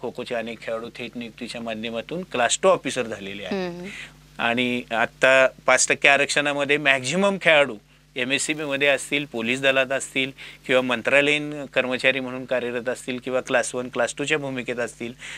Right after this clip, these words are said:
Speaker 1: तर जास्तीत जास्त खेळाडू खो-खोचे आहेत, हे मी सार्थपणे अभिमानाने या ठिकाणी सांगू इच्छितो. कारण खो-खो हा माझा खेळ आहे आणि त्या खेळातून त्यांच्या कामगिरीने त्यांना ही मिळालेली, अ, ऑपॉर्च्युनिटी आहे, त्यांना मिळालेली ही पाच टक्के आरक्षणाची नोकरी आहे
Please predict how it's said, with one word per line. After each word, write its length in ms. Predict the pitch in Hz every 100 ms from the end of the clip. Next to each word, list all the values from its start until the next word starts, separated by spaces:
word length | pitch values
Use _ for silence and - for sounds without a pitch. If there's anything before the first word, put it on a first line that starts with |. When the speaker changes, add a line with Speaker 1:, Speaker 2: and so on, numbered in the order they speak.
| -
Speaker 1:
तर 40 | 135
जास्तीत 480 | 113 139 131 - 170
जास्त 300 | 180 - 156
खेळाडू 320 | 147 131 135 131
खो-खोचे 420 | 120 104 165 147
आहेत, 200 | 131 117 - -
हे 180 | 135 135
मी 180 | 131 131
सार्थपणे 680 | - 135 143 147 135 123 123 - - -
अभिमानाने 560 | 131 185 180 170 156
या 80 | 127
ठिकाणी 360 | 117 113 113 113
सांगू 240 | 110 107
इच्छितो. 480 | 107 - 98 98 - - - -
कारण 320 | 127 131 135 131
खो-खो 300 | - 117 151
हा 200 | 139 143
माझा 300 | 139 127 131 131
खेळ 200 | 139 139
आहे 220 | 127 131
आणि 240 | 131 127 123
त्या 140 | 131 -
खेळातून 480 | 123 123 123 143 151 - - - _ _
त्यांच्या 320 | 139 135 131 220
कामगिरीने 500 | 214 185 185 180 170
त्यांना 280 | 151 147
ही 180 | 147 147
मिळालेली, 680 | 147 139 127 127 127 127 131 -
अ, 140 | 120 123
ऑपॉर्च्युनिटी 800 | 117 117 120 139 - 139 120 117
आहे, 220 | 101 113
त्यांना 280 | - 113 117
मिळालेली 520 | 117 117 113 113 113
ही 180 | 117 113
पाच 280 | 113 110 -
टक्के 180 | -
आरक्षणाची 500 | 113 104 120 110 101
नोकरी 360 | 104 101 - 123
आहे 220 | 101 101